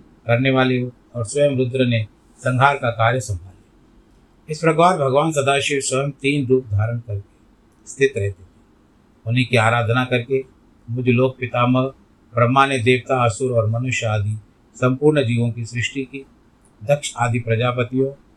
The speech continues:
और देव शिरोमणियों की सृष्टि करके मैं बहुत प्रसन्न हुआ। दक्ष मेरा ही पुत्र था, तुम्हारा भाई था तथा अपने को सबसे अधिक ऊंचा मानने लगा। जब मरीचि, अत्रि,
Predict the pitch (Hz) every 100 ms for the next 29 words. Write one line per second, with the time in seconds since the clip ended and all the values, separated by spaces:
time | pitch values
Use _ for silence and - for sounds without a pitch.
0 | _ - 117 104 143 151 131 117 117 117
1 | 117 113 107 120 117 135 131 120 127 139
2 | - _ _ _ 107 113 107 123 - 120
3 | 135 131 131 139 - _ _ _ 104 123
4 | - 110 110 120 127 127 123 131 135 135
5 | _ _ _ _ 113 117 113 98 101 120
6 | 127 131 127 _ _ _ _ 110 107 -
7 | 117 104 135 135 120 135 - - 117 -
8 | _ _ _ 120 120 151 127 123 135 123
9 | 110 104 98 95 - _ _ _ _ _
10 | _ _ _ _ _ _ - 107 123 117
11 | 127 143 131 156 156 _ _ _ - 113
12 | 151 147 151